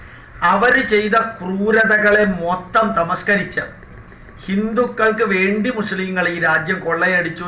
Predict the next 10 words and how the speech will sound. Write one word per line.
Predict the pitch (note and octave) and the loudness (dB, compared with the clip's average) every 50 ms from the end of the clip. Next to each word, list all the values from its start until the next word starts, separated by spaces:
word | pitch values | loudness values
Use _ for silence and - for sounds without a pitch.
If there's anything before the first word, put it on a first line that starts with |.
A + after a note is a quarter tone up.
| E3+ | -4
എന്ന് | E3+ E3 E3 | -4 -2 -2
വരെ | D#3 D#3 D#3+ D#3 D3+ | 0 0 0 0 0
വരുത്തി | D#3 D3+ D3 - G3 F#3+ | 0 -2 -2 -4 -6 -6
തീർക്കാൻ, | - E3 D3+ C#3 B2+ - D3 F3 G3 - - - - - - - - - - - - - - - - - - D#3+ | -4 -4 -4 -4 -4 -2 -2 -2 -2 -4 -8 -16 -20 -20 -20 -20 -20 -20 -20 -20 -20 -20 -20 -20 -20 -16 -10 -8
അതുപോലെ | D3+ D#3+ D3+ D3 D#3+ E3 E3 E3+ F3+ G3+ A3+ B3 B3 - | -6 -6 -6 -8 -8 -8 -6 -2 0 2 2 2 2 0
പിന്നീട് | - E3 D#3 D#3 D#3+ E3 E3 | -4 -8 -6 -6 -6 -4 -4
ഭരിച്ച, | D3+ D3+ C#3+ C#3 C#3+ - | -4 -4 -6 -6 -8 -10
നാനൂറ് | - D3 C#3+ D3 D#3+ E3+ F3+ F#3 F#3 F3+ F3 | -8 -6 -4 -4 -4 -4 -4 -6 -6 -4 -4
വർഷം | D#3+ D3+ - D#3 D#3 | -4 -4 -4 -4 -4
ഭരിച്ച | D#3 D3+ - D#3 | -4 -4 -4 -2